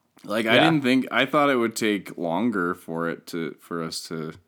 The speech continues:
Speaker 1: like, you know, hit, start hitting, like, actual regular subscribers. Uh, and if you are a regular subscriber, then hell yeah, dude.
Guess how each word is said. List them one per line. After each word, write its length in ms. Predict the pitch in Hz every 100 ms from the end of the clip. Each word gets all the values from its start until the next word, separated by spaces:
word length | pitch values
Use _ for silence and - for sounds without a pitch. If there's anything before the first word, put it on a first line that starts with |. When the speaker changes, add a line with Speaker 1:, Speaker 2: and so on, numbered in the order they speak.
| _ _ _ _ _ _ _ _
Speaker 1:
like, 280 | - - - _ _
you 120 | -
know, 180 | 82 76
hit, 380 | 82 87 73 - - _ _ _
start 340 | - - 82
hitting, 280 | - 87 82
like, 180 | 78 76 -
actual 640 | 80 - 85 76 78 - _ _ _ _ - _ _ _ _ _ _ _ _
regular 640 | 85 82 80 90 82 78 80
subscribers. 1080 | - - - - 80 80 82 82 82 - - -
Uh, 480 | 82 78 - 62 - - -
and 120 | 107
if 160 | 107
you 280 | 113 110 107
are 240 | 95 107 151
a 40 |
regular 380 | 87 90 87 87
subscriber, 720 | - 82 - 82 85 98 107
then 180 | 104 107
hell 240 | 127 135
yeah, 320 | 139 165 90 87
dude. 400 | 87 87 113